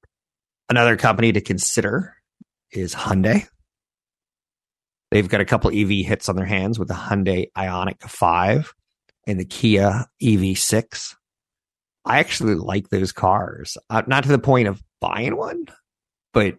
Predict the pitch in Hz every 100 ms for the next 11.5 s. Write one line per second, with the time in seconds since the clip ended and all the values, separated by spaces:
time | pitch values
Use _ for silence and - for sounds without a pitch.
0 | _ - - 165 175 98 90 - 110 135
1 | 98 - 117 123 98 80 98 104 - 98
2 | 98 101 - 95 95 85 85 117 - -
3 | 80 73 - 80 71 95 _ _ _ _
4 | _ _ _ _ _ _ - 139 139 160
5 | 156 127 104 110 98 95 85 - - -
6 | 349 76 - - - - - - 82 82
7 | - _ _ _ _ _ _ _ _ _
8 | _ _ _ _ _ _ _ _ _ _
9 | _ - 123 117 139 139 117 - 92 104
10 | 120 107 90 90 87 95 95 90 85 82
11 | - 85 101 -